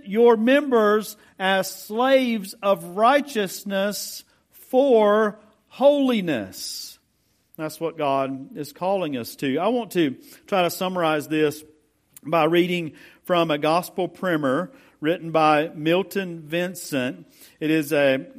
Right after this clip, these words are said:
gospel narrative, but this is the poetic version of that. And I'm gonna pick up a few paragraphs into it, and I hope that this will, um,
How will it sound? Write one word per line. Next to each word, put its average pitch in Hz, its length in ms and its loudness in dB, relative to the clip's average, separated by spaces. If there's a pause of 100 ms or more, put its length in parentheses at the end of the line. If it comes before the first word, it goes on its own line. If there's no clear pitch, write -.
gospel 170 840 0
narrative, 185 720 0
but 165 140 -8
this 175 180 -2
is 170 140 -12
the 160 120 0
poetic 165 520 0
version 165 560 0
of 156 240 -2
that. 139 500 0 (300)
And 170 100 -2
I'm 175 80 -2
gonna 190 200 -2
pick 208 220 -2
up 202 360 2
a 180 260 2
few 208 640 -4 (520)
paragraphs 185 640 2
into 175 560 -2
it, 156 200 2
and 170 140 -8
I 170 140 -2
hope 190 220 -2
that 185 120 0
this 175 300 -2
will, 151 420 0 (480)
um, 151 540 -4